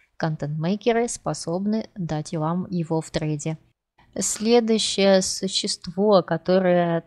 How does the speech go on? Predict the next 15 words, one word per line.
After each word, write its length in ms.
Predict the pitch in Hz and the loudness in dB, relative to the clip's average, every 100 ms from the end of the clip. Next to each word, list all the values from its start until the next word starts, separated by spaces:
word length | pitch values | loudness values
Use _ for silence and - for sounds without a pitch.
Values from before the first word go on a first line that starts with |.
| - | 2
также 380 | 196 202 196 | 4 4 2
с 120 | 185 175 | 0 -2
ограниченным 760 | 165 160 160 170 - 185 180 | 0 0 0 0 0 0 0
доступом, 680 | 170 180 208 - 214 220 226 | 0 2 2 0 0 0 0
получают 720 | - 226 226 220 214 214 214 - _ | 0 4 4 4 6 8 8 4 _
только 440 | 175 175 190 196 185 _ - | 0 2 4 2 2 _ -2
тестеры 720 | 170 160 160 - 185 175 180 | 2 2 0 0 2 4 2
игры 420 | - 185 170 175 | 2 -2 2 0
Cages 520 | 170 165 151 - - | 0 -4 -4 -6 -6
of 60 | 151 | -6
Sonaria. 540 | - 156 151 156 160 | -6 -6 -4 -2 0
Не 240 | 175 214 220 | 2 4 4
путайте 600 | 220 220 208 208 196 185 | 2 2 4 2 2 0
с 80 | |
бета-тестированием. 1400 | 180 185 180 185 - 175 - - 170 165 151 151 151 151 | 4 6 6 4 0 -2 -2 -2 0 0 0 -2 -4 -6